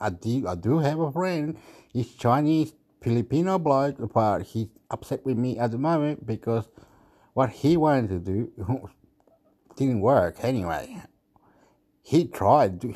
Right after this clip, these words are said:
<laughs> He was, he's smarter than me, but <laughs> don't worry. Don't worry me. Don't have to worry. Don't have to worry, mate.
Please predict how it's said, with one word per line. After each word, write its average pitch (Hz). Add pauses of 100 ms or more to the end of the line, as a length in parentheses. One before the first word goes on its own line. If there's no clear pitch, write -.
(160)
<laughs> -
He 196
was, 127 (140)
he's 180
smarter 220
than 110
me, 160
but 107
<laughs> -
don't 160
worry. 165 (300)
Don't 170
worry 147
me. 104
Don't 147
have 113
to -
worry. 87
Don't 101
have 85
to 82
worry, 73
mate. 78